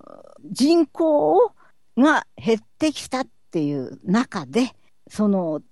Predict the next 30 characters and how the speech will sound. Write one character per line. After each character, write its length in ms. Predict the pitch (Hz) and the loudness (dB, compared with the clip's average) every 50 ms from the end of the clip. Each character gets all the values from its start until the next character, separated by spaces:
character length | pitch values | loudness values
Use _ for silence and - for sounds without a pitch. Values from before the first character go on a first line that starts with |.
| _ _ - | _ _ -8
大 440 | 180 165 180 247 349 370 320 294 - | -4 -2 0 2 2 2 0 -2 -8
都 200 | - - 294 311 | -6 -2 -2 -2
市 280 | 285 - - - - _ | 0 -2 -6 -8 -10 _
圏 340 | - 294 269 254 233 - - _ _ _ _ _ | -2 0 2 2 0 -2 -6 _ _ _ _ _
以 120 | - 247 277 | 2 4 4
外 360 | 277 277 254 214 185 160 139 | 4 4 2 0 -4 -8 -10
で 180 | 135 147 135 143 | -12 -12 -8 -6
は、 240 | 190 247 233 - - _ _ _ _ _ _ | -6 -6 -6 -8 -12 _ _ _ _ _ _
な 240 | - 185 226 247 240 | -4 -2 0 0 0
ん 140 | 208 175 139 | -2 -4 -6
と 320 | - - 233 214 214 - _ _ _ _ _ | -8 -8 -10 -10 -10 -12 _ _ _ _ _
東 260 | - 208 254 277 285 - | -4 -2 0 0 0 -2
京 260 | - 302 294 262 - | -2 -2 -2 -2 -4
圏 240 | - 175 151 147 - | -4 -4 -4 -4 -4
と 160 | - 165 143 | -4 -2 0
愛 240 | 190 247 269 233 185 | 2 2 2 0 -2
知 240 | - - 180 170 | -4 -6 -6 -4
を 20 | 143 | -4
除 460 | 143 151 165 175 156 185 185 190 185 | -4 -4 -4 -4 -4 -4 -4 -4 -4
い 80 | 170 - | -6 -4
て、 240 | _ 220 208 - - _ - - _ - | _ -2 -2 -2 -6 _ -20 -20 _ -10
滋 320 | - - - 262 294 294 | -8 -2 2 4 6 6
賀 200 | 330 339 359 381 | 6 4 2 -2
県 360 | - - 269 220 180 160 147 - _ - | -2 -2 -2 -2 -2 -4 -8 -14 _ -4
と 140 | 269 269 - - _ _ _ _ _ _ _ _ _ _ _ _ _ _ _ _ | -4 -4 -4 -6 _ _ _ _ _ _ _ _ _ _ _ _ _ _ _ _
福 540 | - - - - - - 294 302 302 - - | -18 -18 -18 -18 -10 -6 -4 -4 -4 -6 -2
岡 440 | - 247 247 - - - 254 247 233 | -2 -2 -2 -2 -2 -4 -4 -4 -4
県 400 | - - 165 135 - - - - _ _ _ _ _ _ _ _ _ _ _ _ _ _ _ _ _ - | -6 -8 -8 -8 -8 -10 -16 -20 _ _ _ _ _ _ _ _ _ _ _ _ _ _ _ _ _ -20
だ 260 | 131 - 196 202 202 | -10 -6 -6 -6 -6
け、 200 | - - - 277 | -6 -6 -8 -8